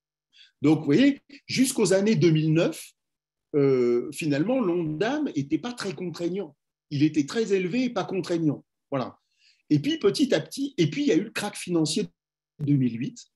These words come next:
Et ça, il faut, je tiens à vous, à vous le dire parce qu'on ne le dit jamais assez. Euh, c'est qu'en fait, euh,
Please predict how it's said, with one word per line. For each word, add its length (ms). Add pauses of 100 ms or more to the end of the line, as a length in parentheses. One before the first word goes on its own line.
(180)
Et 80
ça, 260
il 340
faut, 460 (180)
je 160
tiens 200
à 40
vous, 380 (600)
à 80
vous 180
le 80
dire 240
parce 160
qu'on 280
ne 120
le 160
dit 180
jamais 300
assez. 340 (560)
Euh, 400
c'est 220
qu'en 160
fait, 420
euh, 460